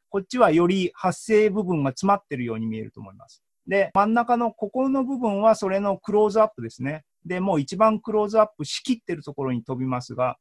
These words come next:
ここが一番本当にクローズアップしたところで、上のあーとかうーとかって言ってるのがまさにここの領域なんですね。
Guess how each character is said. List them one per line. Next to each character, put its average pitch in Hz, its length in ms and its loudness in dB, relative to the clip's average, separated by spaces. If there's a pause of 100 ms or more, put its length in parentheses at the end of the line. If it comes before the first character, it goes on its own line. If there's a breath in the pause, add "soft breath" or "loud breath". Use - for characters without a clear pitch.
こ 180 100 -8
こ 220 120 -4
が 247 100 2
一 190 240 -2
番 208 420 2
本 208 160 -4
当 214 160 -2
に 202 100 -2
ク 196 120 -6
ロ 190 80 0
ー - 20 -2
ズ 190 100 2
ア 190 40 2
ッ - 60 0
プ 139 100 -16
し - 60 -18
た 131 100 -6
と 120 100 -12
こ 135 140 -4
ろ 123 80 -6
で、 127 400 -4
上 214 260 4
の 233 420 2
あ 262 200 6
ー 294 80 2
と 208 100 -4
か 139 140 4
う 220 240 0
ー - 40 -4
と 185 120 -4
か 143 100 0
っ 131 60 0
て - 140 -6
言 135 100 0
っ - 20 -6
て - 160 -2
る 214 80 -2
の 190 80 -2
が 143 80 2
ま 143 160 2
さ - 140 -4
に 117 220 -2
こ 180 180 -6
こ 269 180 -4
の 269 140 0
領 240 240 -2
域 226 160 -8
な 214 120 -2
ん 120 60 -4
で 110 80 -14
す - 100 -12
ね。 123 200 -10